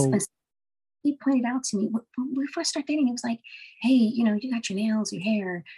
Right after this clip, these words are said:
your feet, you got a new outfit on." And he used to say, "I never seen you the same thing twice. Like, you know, what, what the hell? You're spending a lot of money to date me."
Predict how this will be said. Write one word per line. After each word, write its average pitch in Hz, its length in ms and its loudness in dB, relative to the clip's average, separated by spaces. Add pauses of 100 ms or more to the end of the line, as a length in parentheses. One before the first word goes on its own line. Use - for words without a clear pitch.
(120)
your 165 100 -6
feet, 233 380 2
you - 60 -12
got 196 120 -2
a - 20 -2
new 214 160 4
outfit 220 320 0
on." 208 200 4
And 226 200 0
he 254 100 4
used 370 200 0
to 359 80 -4
say, 339 120 -4
"I 285 80 -2
never 339 200 -4
seen 339 220 -4
you 320 80 -2
the 311 40 -4
same 330 220 -4
thing 339 160 -6
twice. 339 420 -2
Like, 226 260 0
you 269 120 0
know, 254 140 4
what, - 260 -10
what 302 160 -6
the 277 60 -4
hell? 277 240 -4
You're 320 80 -2
spending 214 340 -2
a 175 100 -6
lot 196 320 -8
of 190 60 -10
money 190 300 -8
to 185 100 -14
date 190 340 -12
me." - 300 -12